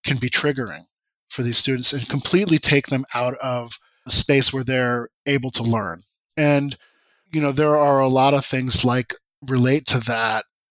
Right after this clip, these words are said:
the sort of notion of being triggered into, uh, memories of war. Another example was, and I never would have thought of this, you know, we often have requirements for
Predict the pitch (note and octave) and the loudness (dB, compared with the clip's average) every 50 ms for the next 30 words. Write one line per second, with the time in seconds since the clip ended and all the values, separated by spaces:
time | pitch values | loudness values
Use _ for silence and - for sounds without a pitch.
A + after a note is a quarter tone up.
0 | _ - B2 - - D3 C3+ B2+ B2 A#2+ B2 C3 C3+ C3+ C3+ - - C#3+ C3 B2+ | _ -6 -2 -2 0 0 -2 -4 -8 -8 -8 -6 -4 -2 0 0 0 0 -2 -4
1 | A#2+ A#2 A2+ - _ _ - C3+ B2+ A#2 - - - D3 C#3 B2 C3+ C3+ C3 B2 | -6 -8 -12 -14 _ _ -6 -4 -4 -2 -2 0 2 2 2 2 0 -2 -2 -2
2 | B2+ B2 B2 - - B2+ B2 A#2+ A#2+ A2+ A2+ A#2 A#2+ - B2+ C3 C#3 C#3 C3+ C3+ | -4 -4 -2 -2 -2 -2 -2 -4 -6 -8 -10 -12 -14 -10 -4 -2 -2 0 0 0
3 | C3 C3 B2+ B2+ A#2 B2 B2+ A#2 A#2 A2 - - A#2+ C3+ D3+ C#3+ A2+ F#2 F#2+ - | 0 0 2 2 2 2 0 -2 -8 -10 -14 -10 -6 -4 -4 -4 -4 -6 -8 -10
4 | _ _ _ _ - - - - - - _ - - C#3+ C#3+ C#3+ C#3+ D3+ D3 C#3+ | _ _ _ _ -20 -18 -16 -16 -18 -18 _ -10 -6 -2 0 2 4 4 4 2
5 | C3 A#2 - C3 C3 C3 B2 - C3+ B2+ B2 B2+ B2+ B2 B2 A#2+ A#2+ - - - | 2 0 0 0 0 -2 -2 -4 -4 -4 -4 -4 -4 -4 0 2 2 2 2 2
6 | - _ _ _ _ - C3 B2 A#2+ C#3 C3 B2+ C#3 C#3+ D3 C#3 C#3+ C#3 C3+ B2+ | -2 _ _ _ _ -10 -8 -8 -8 -6 -4 -2 2 2 2 2 2 0 -2 -2
7 | A#2+ - C3+ B2 B2+ B2 A#2 G#2+ F#2+ F#2 - - - - - _ _ - C#3+ C3 | -6 -6 -4 -4 -4 -4 -6 -8 -4 0 0 0 0 0 -4 _ _ -8 -6 -4
8 | C3+ C3 C#3 C#3+ C3+ C3+ C#3 C3+ - - C3+ A#2+ A2+ B2+ B2+ B2+ B2+ A#2+ A2+ - | -2 -2 0 0 2 2 0 0 -2 -4 -4 -2 -2 -2 0 -2 -2 -4 -6 -8
9 | - _ _ _ _ - - - C3 C3 C3 C3 B2+ C3 B2+ B2 - - - - | -12 _ _ _ _ -14 -10 -8 -6 -4 -4 -4 -4 -2 0 0 0 0 0 -4
10 | B2+ A#2+ A#2+ A#2+ A#2+ A#2+ A#2+ | -8 -10 -10 -10 -10 -10 -12